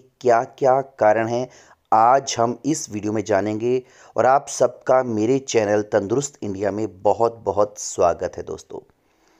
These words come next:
गर्भ में उल्टा या टेढ़ा बेबी का क्या मतलब है? दोस्तों, उल्टा बेबी का मतलब होता है कि उसका सर ऊपर की ओर और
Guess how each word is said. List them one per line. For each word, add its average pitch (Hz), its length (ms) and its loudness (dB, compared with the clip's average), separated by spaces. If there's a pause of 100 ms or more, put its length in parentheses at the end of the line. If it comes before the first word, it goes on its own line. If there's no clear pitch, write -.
(560)
गर्भ 147 320 4
में 170 160 2
उल्टा 135 440 2
या 147 140 4
टेढ़ा 131 360 4
बेबी 123 300 -2
का 135 200 0
क्या 131 500 2
मतलब 95 500 -2
है? 69 220 -12 (680)
दोस्तों, 123 360 0
उल्टा 127 420 2
बेबी 127 280 0
का 139 160 2
मतलब 120 460 -2
होता 120 280 4
है 123 160 4
कि 131 200 -14
उसका 131 400 0
सर 127 460 0
ऊपर 117 280 -2
की 131 240 -2
ओर 127 280 2 (520)
और 127 160 4